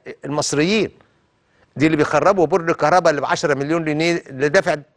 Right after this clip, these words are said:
من دم المصريين. ما هم دول اللي بيحطوا العبوات اللي بيموت فيها طفل، بيموت فيها طفلة، بيموت فيها ضابط، بيموت فيها جندي، بيموت فيها أي حد، ده من المصريين.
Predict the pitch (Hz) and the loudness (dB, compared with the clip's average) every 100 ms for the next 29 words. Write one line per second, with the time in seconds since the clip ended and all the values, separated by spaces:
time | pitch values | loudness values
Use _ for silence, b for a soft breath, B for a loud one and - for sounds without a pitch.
0 | 139 135 131 - 131 - 131 - - 143 | -20 -20 -20 -20 -20 -20 -20 -20 -10 -4
1 | 139 190 196 170 160 - 156 180 226 143 | 2 2 2 -2 -4 -6 -6 -4 -4 -6
2 | _ _ _ _ _ - 131 156 156 202 | _ _ _ _ _ -4 2 4 4 4
3 | 165 170 208 170 147 160 202 202 165 160 | 2 0 0 0 2 4 4 2 -2 -2
4 | 175 196 202 175 196 151 175 156 170 180 | -2 -2 0 2 2 0 0 -2 -2 0
5 | 180 - 202 180 151 151 185 - 175 143 | 2 4 2 2 0 -2 -4 2 4 4
6 | 185 185 151 151 170 - 190 156 165 202 | 4 2 0 -2 -2 0 2 4 2 0
7 | 170 160 151 180 190 185 185 135 196 156 | -2 -2 0 0 2 4 4 2 0 -2
8 | - _ - 131 151 156 160 - 151 170 | -12 _ -10 -4 -2 0 0 0 -2 0
9 | 226 165 - | 0 -2 -6